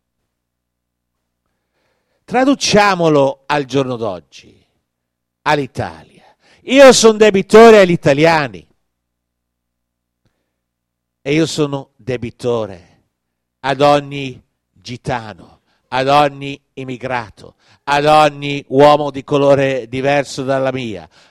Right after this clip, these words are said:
ad ogni donna che, che viene qua sui barconi. Io sono debitore.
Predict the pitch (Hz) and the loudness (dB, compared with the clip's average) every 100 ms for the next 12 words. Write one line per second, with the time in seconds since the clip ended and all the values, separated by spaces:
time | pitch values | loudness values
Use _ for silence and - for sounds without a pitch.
0 | _ 139 147 156 156 147 139 120 165 160 | _ -2 2 4 4 0 -8 4 6 6
1 | 151 147 143 139 _ _ _ 151 143 143 | 0 -6 -6 -8 _ _ _ -2 -2 -2
2 | 123 147 139 139 - 127 131 151 143 - | _ -4 -4 -4 -8 -10 -2 -2 -2 0
3 | 147 147 - 139 139 131 - 135 127 120 | 2 2 0 -4 -2 -4 -4 0 0 0
4 | - 165 175 - 160 143 143 143 139 - | -6 -2 -2 -4 -8 -6 -4 -2 -4 -6
5 | 139 123 101 87 | -4 -4 -6 -16